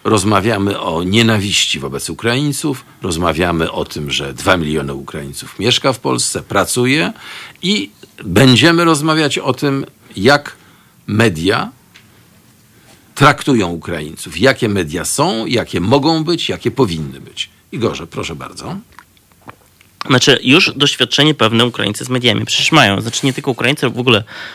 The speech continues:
Speaker 2: różne mniejszości,
Speaker 1: Mówimy
Speaker 2: tak?
Speaker 1: o Ukraińcach
Speaker 2: E,
Speaker 1: w Polsce oczywiście,
Speaker 2: ale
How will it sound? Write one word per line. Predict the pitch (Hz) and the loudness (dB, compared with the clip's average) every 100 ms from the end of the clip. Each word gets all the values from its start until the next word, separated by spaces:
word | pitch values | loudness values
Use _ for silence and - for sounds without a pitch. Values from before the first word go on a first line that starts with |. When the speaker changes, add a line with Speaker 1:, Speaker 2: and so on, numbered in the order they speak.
| - | -6
Speaker 2:
różne | 117 120 127 127 | -4 -2 0 2
mniejszości, | 117 110 107 85 85 - | 4 4 2 -2 -4 -4
Speaker 1:
Mówimy | - 101 | -2 2
Speaker 2:
tak? | 113 | 2
Speaker 1:
o | 139 | 2
Ukraińcach | 131 101 101 98 117 | 2 4 6 6 2
Speaker 2:
E, | |
Speaker 1:
w | - | 0
Polsce | 170 98 - | -2 -2 -6
oczywiście, | 73 - | -6 0
Speaker 2:
ale | 117 123 | 4 4